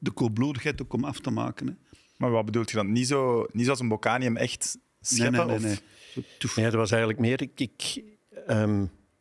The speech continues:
Speaker 3: allee, Frank zegt dat ik snel was. Ik was niet traag, maar ik was vooral heel snel de eerste meters.
Speaker 1: Ja, ja,
Speaker 3: En
Speaker 1: demarrage.
Speaker 3: dat gaf ik dan niet meer af. En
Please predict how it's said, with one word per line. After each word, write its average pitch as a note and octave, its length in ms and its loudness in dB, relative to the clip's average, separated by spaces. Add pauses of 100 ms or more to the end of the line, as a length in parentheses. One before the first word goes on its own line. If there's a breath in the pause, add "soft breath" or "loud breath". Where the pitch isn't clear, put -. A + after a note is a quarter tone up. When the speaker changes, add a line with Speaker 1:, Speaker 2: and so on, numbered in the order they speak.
(160)
Speaker 3:
allee, A2 160 0
Frank A#2 240 0
zegt - 180 -2
dat A2 100 0
ik - 60 0
snel B2+ 300 2
was. - 180 -4
Ik A2 100 -6
was A2+ 140 0
niet G#2+ 200 0
traag, D#3+ 420 -4 (380 soft breath)
maar - 120 -20
ik - 80 -4
was A2+ 140 0
vooral B2 220 2
heel A#2 220 0
snel A#2+ 380 2
de A2 60 2
eerste A2+ 220 0
meters. A#2 380 0
Speaker 1:
Ja, A#2+ 60 -4
ja, A2 60 -4
Speaker 3:
En A#2 120 -6
Speaker 1:
demarrage. A2+ 360 2
Speaker 3:
dat B2 100 0
gaf C#3+ 140 2
ik A2+ 120 -2
dan A#2 100 2
niet A2 120 2
meer F#2+ 140 2
af. - 220 -2 (300 loud breath)
En G#2+ 400 0